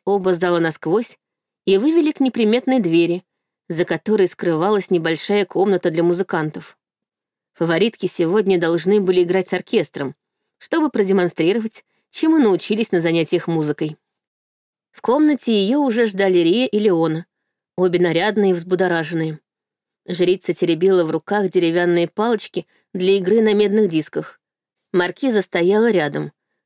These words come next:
наблюдая за скрипачом, подкручивающим винты на подгрифнике.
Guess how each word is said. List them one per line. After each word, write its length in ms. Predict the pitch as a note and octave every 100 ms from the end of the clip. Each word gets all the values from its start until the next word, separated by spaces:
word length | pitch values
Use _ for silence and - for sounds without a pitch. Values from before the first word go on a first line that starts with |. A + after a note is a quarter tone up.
| -
наблюдая 540 | E3+ D#3+ D#3+ F3+ F#3+
за 80 | D#3+
скрипачом, 640 | - E3 D#3+ - A#3 G#3 E3 _ _ -
подкручивающим 960 | F#3+ - C#4 - B3 A3 G#3+ - G3+
винты 420 | F3+ F3+ F3+ A3+ G#3+
на 120 | F#3+
подгрифнике. 760 | F3 E3+ D#3 D3+ D3+ E3 D3